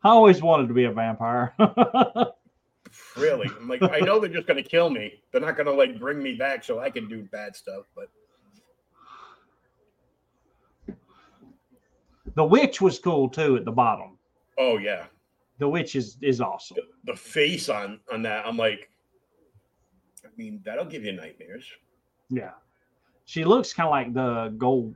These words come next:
Speaker 1: wicked witch from the damn Wizard of Oz. <laughs>
Speaker 2: Yeah, only scarier.
Speaker 1: Only scarier. I'll get you and your little dog too.
Speaker 2: So here we go. Issue one, the Bride of Frankenstein cover.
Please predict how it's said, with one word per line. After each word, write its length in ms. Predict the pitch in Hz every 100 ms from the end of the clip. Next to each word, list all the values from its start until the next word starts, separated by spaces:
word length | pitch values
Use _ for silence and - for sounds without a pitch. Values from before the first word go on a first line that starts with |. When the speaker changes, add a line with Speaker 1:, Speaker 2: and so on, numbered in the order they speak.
| -
Speaker 1:
wicked 240 | 135 139
witch 240 | 131 139 135
from 180 | 131 113
the 60 |
damn 400 | 104 123 117 110
Wizard 260 | 123 120 107
of 80 | 107
Oz. 520 | 120 90 90 - -
<laughs> 60 | _ _ _ _ _ - -
Speaker 2:
Yeah, 180 | 131 117 131
only 200 | 135 135
scarier. 580 | - - 131 117 98 - _ _ _ - 131
Speaker 1:
Only 320 | 208 175 180 147
scarier. 680 | 123 - 139 131 123 117 - _ _ _ _ _ _ _ - 185 - _
I'll 260 | 202 - 190
get 260 | 196 190
you 160 | 202 202
and 100 | 180
your 160 | 175 165
little 260 | 170 156
dog 360 | 151 151 135 -
too. 400 | 135 123 98 95 _ _ _ _
Speaker 2:
So 140 | - 120
here 160 | 147
we 120 | 160 151
go. 260 | 139 123 151
Issue 280 | 156 - 180
one, 400 | 160 139 135 123 -
the 80 | 110
Bride 280 | 117 143 160
of 100 | -
Frankenstein 640 | 151 139 127 - 127 120
cover. 380 | 110 113 107 107